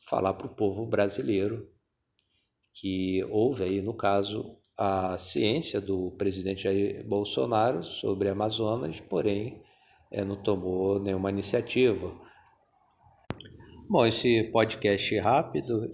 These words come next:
e sobre a, o depoimento hoje, mais um do-, depoimento, segundo depoimento, participação na covid, é, dezenove do Pazuello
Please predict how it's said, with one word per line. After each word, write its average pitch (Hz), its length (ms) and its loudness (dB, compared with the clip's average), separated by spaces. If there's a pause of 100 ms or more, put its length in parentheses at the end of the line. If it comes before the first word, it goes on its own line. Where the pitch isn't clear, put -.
e 95 460 0 (920)
sobre 92 840 0 (1200)
a, 90 640 -2
o - 20 -2
depoimento 95 640 -2
hoje, 101 480 0 (880)
mais 95 220 0
um 101 60 -4
do-, 92 320 -4 (120)
depoimento, 95 600 -4
segundo 95 320 -8
depoimento, 95 640 -6
participação - 640 -6
na 90 100 -6
covid, 98 640 -6 (1200)
é, 90 1080 -6 (540)
dezenove 98 840 0
do 135 140 -12
Pazuello 143 800 0